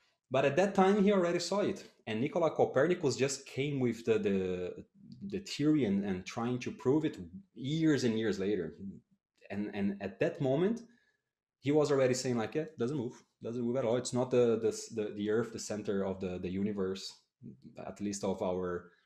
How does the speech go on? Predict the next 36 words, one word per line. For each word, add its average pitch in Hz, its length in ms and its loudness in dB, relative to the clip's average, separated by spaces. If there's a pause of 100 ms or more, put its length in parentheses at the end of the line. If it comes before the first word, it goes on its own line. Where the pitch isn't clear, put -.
region 151 680 -2
in 127 120 -2
the 117 100 0
galaxy. 143 460 -4
It's - 140 -10 (200)
pretty 113 160 -4
much 113 160 -6
the 104 80 -4
sun." 101 180 -8
So 101 120 -6
the 107 100 -2
guy 123 160 0
was 110 180 2
a, 101 260 -2 (120)
ah, - 260 -12 (680)
ah, 123 140 -8
Da 87 140 -8
Vinci. 85 320 -12 (1200)
Perfectionism. 139 600 4 (400)
He 127 140 -4
had 143 200 2
it. - 240 -4 (220)
He 117 180 -2
was 117 240 4
never 143 240 2
happy 139 460 -2
with 107 200 -2
his 104 160 -8
works. 92 440 -6 (320)
And 104 460 -4 (640)
<laughs> - 580 -10
he 120 80 -4
believed 131 280 2
that, 131 180 6
yeah, 101 180 4 (180)
uh, 101 140 -6